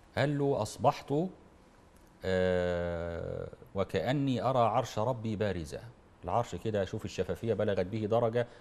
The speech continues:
أنه كأنه يرى العرش بارزا. "وكأني أرى أهل الجنة في الجنة ينعمون وأهل النار في النار يتعاوون".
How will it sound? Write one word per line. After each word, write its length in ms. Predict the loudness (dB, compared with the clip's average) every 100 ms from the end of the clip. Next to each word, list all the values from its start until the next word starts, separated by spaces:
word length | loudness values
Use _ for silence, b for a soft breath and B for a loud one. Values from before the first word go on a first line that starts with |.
| B
أنه 320 | -4 -2 0 0
كأنه 440 | 0 2 2 6
يرى 140 | 6
العرش 560 | 6 8 6 6 -8 -12 0
بارزا. 420 | 2 2 0 -4 -8 -20 b b b b -10
"وكأني 680 | -2 0 2 2 2 2
أرى 360 | 2 6 6 6
أهل 220 | 2 2
الجنة 420 | 0 2 2 0
في 200 | -2 -4
الجنة 400 | -2 0 2 0 -2
ينعمون 760 | -2 0 0 0 0 0 0
وأهل 400 | 0 2 2 2
النار 400 | 0 0 0 0
في 80 | -2
النار 280 | -2 0 0
يتعاوون". 600 | 0 0 0 0 0 -4